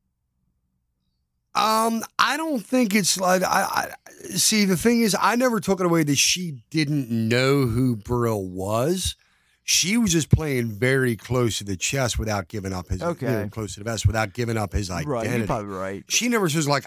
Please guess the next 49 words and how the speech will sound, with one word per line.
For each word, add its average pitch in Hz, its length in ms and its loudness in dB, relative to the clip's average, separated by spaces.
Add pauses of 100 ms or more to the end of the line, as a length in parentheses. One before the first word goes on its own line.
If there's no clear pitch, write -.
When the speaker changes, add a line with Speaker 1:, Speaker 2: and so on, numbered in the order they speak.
Speaker 1:
"I 160 140 4
don't, 131 360 0
I've 139 200 2
never 135 300 0
seen 131 340 0
this 113 180 -2
guy." 113 260 0
They're 110 300 0
like, 117 180 2
she's 170 260 2
like, 131 180 0
"Yeah, 131 120 2
we 123 160 0
don't 135 160 2
meet 123 220 0
face 107 280 -2
to 82 80 -18
face." 147 360 -6 (400)
But 165 120 0
she - 120 2
never 135 180 0
once 143 300 0
says, 117 320 0 (180)
"I 131 120 2
have 107 120 -2
no 113 460 2
idea 104 400 0
who 95 160 -2
he 104 200 -4
is." 87 180 -4
She 151 280 -2
knows 143 380 2
who 104 140 -4
he 95 160 -2
is, 92 220 -4 (400)
but 120 140 0
also 139 320 0
knows 113 340 0
they 113 80 -2
gotta 104 240 0
live 104 240 -2
separate 92 380 -4
lives 98 380 -4
and 82 100 -20
keep 95 180 -20
their - 100 -12
Speaker 2:
I 139 200 0
Speaker 1:
secrets. 123 340 -10
Speaker 2:
gotcha. 73 200 -12